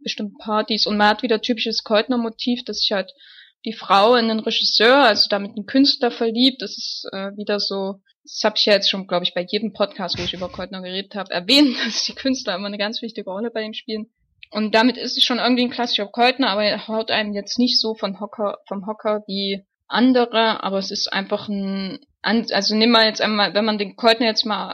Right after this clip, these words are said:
als Regisseur außen vor lässt, ist einfach eine tolle deutsche Komödie aus den fünfzigern, die,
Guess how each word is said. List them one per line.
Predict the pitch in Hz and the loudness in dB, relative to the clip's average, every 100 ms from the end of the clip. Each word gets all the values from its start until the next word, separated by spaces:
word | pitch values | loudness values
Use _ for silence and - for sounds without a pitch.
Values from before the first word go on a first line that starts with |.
| - | -6
als | 196 - | -4 -4
Regisseur | 202 - 220 - | 0 2 2 2
außen | 202 196 | 0 -4
vor | - 240 | 0 0
lässt, | 220 - | 2 -2
ist | 202 | -4
einfach | - 196 | -4 -4
eine | 202 196 | -6 -6
tolle | 220 220 | 0 0
deutsche | 226 196 - | 2 0 0
Komödie | - 208 220 | -4 -6 -2
aus | 185 185 | -2 -4
den | |
fünfzigern, | - 220 - 220 202 208 _ _ - | -8 -10 -8 -6 -6 -10 _ _ -4
die, | 214 220 214 208 | 0 2 2 0